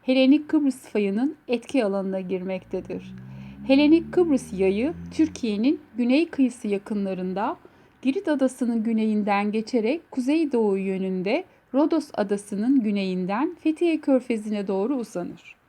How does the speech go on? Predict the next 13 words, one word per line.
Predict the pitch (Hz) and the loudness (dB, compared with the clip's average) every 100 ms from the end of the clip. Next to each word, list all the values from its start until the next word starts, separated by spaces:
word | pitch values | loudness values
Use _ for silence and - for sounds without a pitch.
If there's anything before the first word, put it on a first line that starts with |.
| _ _ _ _ _ _ _ _ _ _ _ _ _ _ _ - - _ | _ _ _ _ _ _ _ _ _ _ _ _ _ _ _ -20 -20 _
Türkiye | - 370 440 440 | -10 -2 0 2
ve | 339 | 2
çevresinde | 302 262 220 220 220 208 214 285 | 2 2 2 -2 -4 -6 -2 0
levha | 285 320 349 | 2 0 -2
tektoniği | 339 254 240 226 214 208 | 0 0 0 -4 -2 -2
modeli, | 202 208 202 208 196 339 415 _ _ _ _ | -2 -2 0 0 0 -2 -6 _ _ _ _
Antalya | - 226 254 339 349 269 | -2 0 2 0 2 0
ve | 240 | -2
çevresi, | 226 226 196 180 180 - 311 339 | -4 -2 -2 -4 -6 -6 -6 -6
Fethiye | - 285 285 277 262 | -2 -2 2 2 2
Burdur | 254 247 240 | 2 0 -2
fay | 233 - 208 254 | -6 0 2 2
zonu, | 262 285 311 | 0 2 2